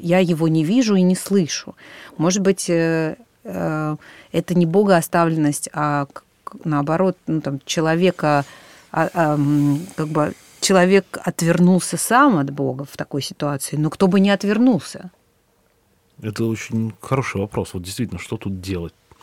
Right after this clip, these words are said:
Speaker 2: Ведь бывают разные ситуации, и как из них выбираться? Даже, мне кажется, люди, которые очень большой опыт имеют пребывания внутри церкви, имеют опыт богообщения определенный,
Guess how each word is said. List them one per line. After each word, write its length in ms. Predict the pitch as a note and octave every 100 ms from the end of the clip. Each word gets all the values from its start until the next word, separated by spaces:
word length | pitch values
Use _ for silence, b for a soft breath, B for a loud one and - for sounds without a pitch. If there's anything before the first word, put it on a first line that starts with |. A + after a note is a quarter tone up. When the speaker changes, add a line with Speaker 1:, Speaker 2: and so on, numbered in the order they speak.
| b b b _
Speaker 2:
Ведь 120 | G2+
бывают 300 | G2+ B2 B2
разные 260 | D#3 D3 A2+
ситуации, 640 | - B2 G2+ - F#2 E2
и 120 | D#2 G#2
как 260 | - -
из 60 | A2
них 200 | A#2 -
выбираться? 600 | G#2 A#2+ D#3+ - - E2+ b b _ _ _ _ _ _
Даже, 480 | A#2 B2+ A#2+ B2 A2 -
мне 280 | F#2 A2+
кажется, 460 | A2 G#2+ - - G2+ b b b b
люди, 240 | A#2 A#2+ A2
которые 560 | A2+ - G#2 G2+ F#2+
очень 440 | - G#2+ - G2+ - -
большой 380 | A2+ A#2+ - B2
опыт 260 | E2+ -
имеют 260 | F2+ F2 E2
пребывания 480 | - E2+ F2 E2+ E2
внутри 320 | F2 D#2 E2+
церкви, 480 | - C3+ D3 - - b b
имеют 360 | G2+ A2 G#2+ G2+
опыт 220 | G2+ F#2
богообщения 840 | F#2 F#2+ F#2 - B2+ C3+ G#2+ D#2 -
определенный, 680 | - F#2+ F2 F2+ D2+ - -